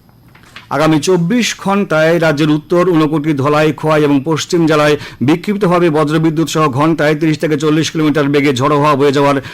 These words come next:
সতর্কতা জারি করা হয়েছে। আগামীকাল আকাশ মেঘাচ্ছন্ন থাকবে। রাজ্যের কিছু কিছু জায়গায় হালকা থেকে মাঝারি পর্যায়ে বৃষ্টিপাতের সম্ভাবনা রয়েছে। তাপমাত্রা সর্বোচ্চ পঁয়ত্রিশ ডিগ্রি এবং সর্বনিম্ন চব্বিশ ডিগ্রি সেলসিয়াসের কাছাকাছি থাকতে পারে।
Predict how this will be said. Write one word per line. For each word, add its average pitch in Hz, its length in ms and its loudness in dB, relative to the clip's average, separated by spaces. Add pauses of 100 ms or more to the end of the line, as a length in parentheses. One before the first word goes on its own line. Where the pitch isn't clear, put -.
সতর্কতা 170 520 -2
জারি 147 180 0
করা 139 160 2
হয়েছে। 139 400 0 (200)
আগামীকাল 156 560 0
আকাশ 143 380 -2
মেঘাচ্ছন্ন 160 480 0
থাকবে। 170 260 0
রাজ্যের 156 280 0
কিছু 147 220 -2
কিছু 147 160 -2
জায়গায় 147 360 0 (200)
হালকা 175 340 0
থেকে 175 220 -2
মাঝারি 160 420 2
পর্যায়ে 147 340 0
বৃষ্টিপাতের 147 380 -2
সম্ভাবনা 139 320 0
রয়েছে। 139 300 0 (300)
তাপমাত্রা 160 440 0
সর্বোচ্চ 151 380 0
পঁয়ত্রিশ 156 640 0
ডিগ্রি 170 320 0
এবং 147 260 2
সর্বনিম্ন 156 500 2
চব্বিশ 147 340 0
ডিগ্রি 151 220 0
সেলসিয়াসের 147 380 -2
কাছাকাছি 147 340 -2
থাকতে 160 240 -2
পারে। 170 180 0